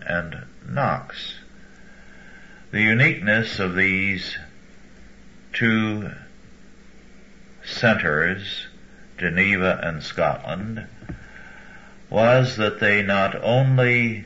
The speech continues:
constituted the most, uh,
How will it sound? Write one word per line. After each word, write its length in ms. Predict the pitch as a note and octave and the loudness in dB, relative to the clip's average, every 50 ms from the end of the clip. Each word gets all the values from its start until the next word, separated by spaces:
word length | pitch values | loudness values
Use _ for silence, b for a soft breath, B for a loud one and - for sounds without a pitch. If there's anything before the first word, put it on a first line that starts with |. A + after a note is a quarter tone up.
| - | -12
constituted 1040 | - - A2+ G#2+ G#2+ G2 - - - - E2+ - - G2 F2+ E2+ F#2 F#2 F2+ F2+ D2+ - - - - - - - - - - - - - - B B B B B B B B B B B B B B B B B - - - - - - - - | -4 0 2 2 2 2 -2 -8 -12 -12 -10 -6 -2 -2 0 2 2 0 0 -2 -8 -12 -16 -20 -20 -20 -20 -20 -20 -20 -20 -20 -20 -20 -20 B B B B B B B B B B B B B B B B B -20 -20 -20 -20 -18 -18 -10 -4
the 380 | G2 G2+ F#2+ F#2 F2+ F2+ F2 E2 | 0 0 2 2 2 0 -2 0
most, 680 | E2 F#2+ G2+ G#2 G#2 G2 G2 - - - - - - - - - - - - - - - - - - - - - - - - - - - - - - - - - - - - - - - - - - - - - - - - - - - - | 0 2 2 2 2 0 -2 -6 -8 -10 -12 -12 -14 -14 -16 -18 -20 -20 -20 -20 -20 -20 -20 -20 -20 -20 -20 -20 -20 -20 -20 -20 -20 -20 -20 -20 -20 -20 -20 -20 -20 -20 -20 -20 -20 -20 -20 -20 -20 -20 -20 -20 -20 -20 -20 -20 -20 -16 -10
uh, 680 | - F2 F2+ F2 F2 E2+ E2+ E2 D#2+ D2+ B1+ - - | -6 -4 -2 -2 -2 -2 -2 -4 -4 -6 -8 -10 -12